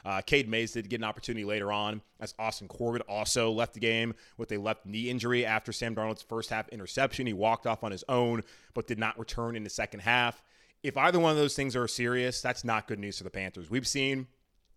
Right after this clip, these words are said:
the player like Matt Paradis, who came off of a leg injury, and he started that first year in Carolina, he was not good. It took him a while to get back to that kind of player. And you do not want to be in a situation where Brady Christensen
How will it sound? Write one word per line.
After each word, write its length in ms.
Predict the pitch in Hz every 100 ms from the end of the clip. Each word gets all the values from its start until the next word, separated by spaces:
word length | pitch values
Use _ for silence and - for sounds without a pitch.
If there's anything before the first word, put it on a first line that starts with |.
| - -
the 120 | 123 120
player 400 | 120 120 120 117
like 260 | 110 113
Matt 220 | 117 117
Paradis, 380 | 117 113 113 104
who 40 | 110
came 220 | 107 113
off 180 | 113 120
of 80 |
a 40 | 120
leg 240 | 120 117
injury, 480 | 110 92 98 98 95 - -
and 140 | 101 107
he 80 |
started 400 | 117 - 127 113
that 160 | 113 -
first 220 | 123 117
year 100 | 120
in 80 | 113
Carolina, 420 | 120 110 113 110
he 200 | 90 120
was 180 | 113 90
not 260 | 104 98 -
good. 240 | 101 85
It 120 | 95
took 240 | - 139 131
him 160 | 110
a 40 | 95
while 540 | 90 110 107 104 92 - -
to 100 | 120
get 260 | 101 117 -
back 280 | 113 101 -
to 80 |
that 100 | 104
kind 160 | - 101
of 80 | -
player. 340 | 131 107 76 - _ -
And 140 | 113
you 60 | 110
do 260 | - 135
not 160 | 131 123
want 120 | 120
to 40 |
be 60 | 120
in 80 | 113
a 20 |
situation 580 | - - 120 113 - 107
where 100 | 98
Brady 280 | 104 110 113
Christensen 720 | 123 110 110 - 107 104